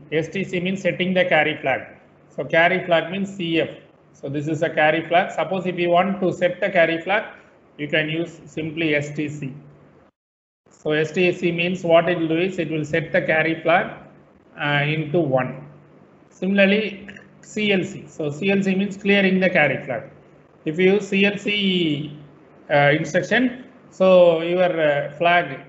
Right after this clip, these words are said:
that is, uh, carry flag will be cleared into zero. Now what is your C F values?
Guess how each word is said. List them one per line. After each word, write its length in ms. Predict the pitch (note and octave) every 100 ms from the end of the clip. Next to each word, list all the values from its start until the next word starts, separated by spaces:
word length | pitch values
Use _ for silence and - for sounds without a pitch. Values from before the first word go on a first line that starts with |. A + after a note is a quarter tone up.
| - -
that 140 | D3
is, 180 | D#3 -
uh, 300 | D3 C#3 -
carry 300 | E3 E3+ F3
flag 200 | F3 D#3
will 100 | D#3
be 100 | E3
cleared 320 | F3 F3 E3+
into 240 | D3 D3+ E3
zero. 320 | C3 C3 B2
Now 260 | C#3 D#3 E3
what 240 | D#3+ D#3+
is 120 | E3+ E3
your 180 | F3
C 240 | D3+ E3+ E3+
F 120 | E3+
values? 460 | D3 C#3+ E3 G3+